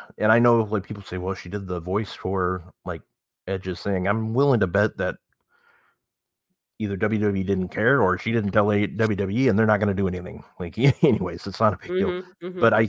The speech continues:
Speaker 1: think she's still under W W E contract. I could be wrong. Uh, we got a super, our first super chat from our good friend Doc, Chris Mueller.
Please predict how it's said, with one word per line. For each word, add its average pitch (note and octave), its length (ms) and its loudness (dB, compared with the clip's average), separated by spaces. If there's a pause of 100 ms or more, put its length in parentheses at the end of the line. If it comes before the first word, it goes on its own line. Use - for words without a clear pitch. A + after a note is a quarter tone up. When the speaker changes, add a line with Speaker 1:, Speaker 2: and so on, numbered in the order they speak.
(100)
Speaker 1:
think D3 200 2
she's A#2 180 -4
still A2 200 2
under F#2+ 120 0
W F2+ 240 -4
W D2 140 -10
E - 20 -12
contract. - 440 -10 (600)
I A#2+ 80 -2
could C3 120 -2
be G#2+ 100 -2
wrong. - 220 -12 (2750)
Uh, F#2 520 0 (1700)
we G2+ 80 -10
got F2+ 120 -2
a E2+ 80 -6
super, - 300 -6
our D#2 60 2
first - 280 0
super B2 200 -4
chat - 280 2
from F#2 160 -4
our F2 80 -4
good G2 220 -2
friend F2+ 420 0
Doc, F2 400 -4 (260)
Chris - 260 -8
Mueller. A#2 440 -4